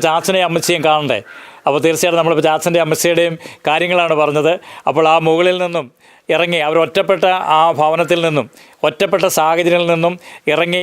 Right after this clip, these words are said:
ഇപ്പോൾ ആൾക്കാരുള്ള ഇടങ്ങളിൽ അവർ താമസിക്കുമ്പോൾ അവരുടെ മാനസികാവസ്ഥയും അവരുടെ സന്തോഷവും നമുക്ക് ഒന്ന്,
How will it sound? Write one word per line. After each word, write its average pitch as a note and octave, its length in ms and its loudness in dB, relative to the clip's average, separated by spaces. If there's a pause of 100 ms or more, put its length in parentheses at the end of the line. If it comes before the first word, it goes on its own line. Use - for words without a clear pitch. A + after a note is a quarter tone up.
(100)
ഇപ്പോൾ D#3+ 240 0
ആൾക്കാരുള്ള E3+ 520 0 (220)
ഇടങ്ങളിൽ D#3+ 360 -2 (180)
അവർ D#3 100 0 (100)
താമസിക്കുമ്പോൾ D#3 560 -2 (300)
അവരുടെ G3+ 320 2 (120)
മാനസികാവസ്ഥയും E3 760 -2 (100)
അവരുടെ F3 300 -2
സന്തോഷവും D#3 420 -2 (260)
നമുക്ക് D#3 260 2 (400)
ഒന്ന്, D3 200 0